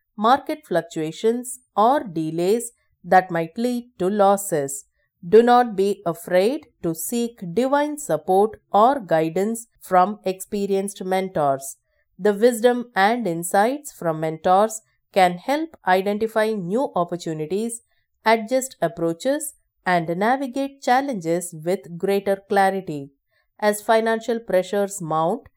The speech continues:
there may be increased debts. Prioritize essential payments, renegotiate terms with creditors if possible, and seek professional financial advice.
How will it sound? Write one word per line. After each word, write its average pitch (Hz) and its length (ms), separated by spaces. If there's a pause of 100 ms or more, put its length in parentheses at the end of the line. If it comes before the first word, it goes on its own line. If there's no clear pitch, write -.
(280)
there 285 260
may 208 140
be 196 280
increased 202 680
debts. 180 500 (440)
Prioritize 226 680 (100)
essential 180 500
payments, 180 600 (340)
renegotiate 226 1000
terms 190 480
with 156 240
creditors 180 800
if 277 280
possible, 170 560 (300)
and 165 300
seek 220 380 (140)
professional 233 680
financial 190 720
advice. 147 640